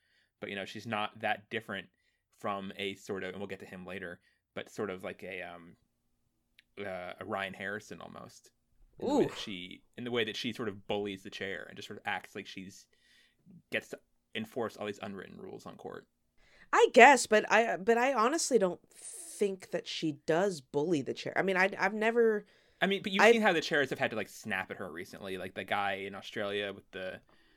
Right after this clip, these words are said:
Speaker 2: Yes.
Speaker 1: whatever it was
Speaker 2: <laughs>
Speaker 1: about the
Speaker 2: That was
Speaker 1: late hit,
Speaker 2: amazing.
Speaker 1: and then with, and then, and then Julie Shendley in Singapore.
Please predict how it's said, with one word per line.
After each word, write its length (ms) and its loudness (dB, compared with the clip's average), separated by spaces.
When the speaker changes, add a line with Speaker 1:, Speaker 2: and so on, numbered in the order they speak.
Speaker 2:
Yes. 340 6
Speaker 1:
whatever 140 6
it 80 4
was 100 -2
Speaker 2:
<laughs> 60 -4
Speaker 1:
about 140 4
the 60 4
Speaker 2:
That 80 -2
was 40 -6
Speaker 1:
late 120 4
hit, 60 6
Speaker 2:
amazing. 360 6
Speaker 1:
and 120 4
then 120 6
with, 160 0
and 140 4
then, 180 2
and 120 0
then 100 -2
Julie 300 2
Shendley 440 0
in 100 -4
Singapore. 720 -4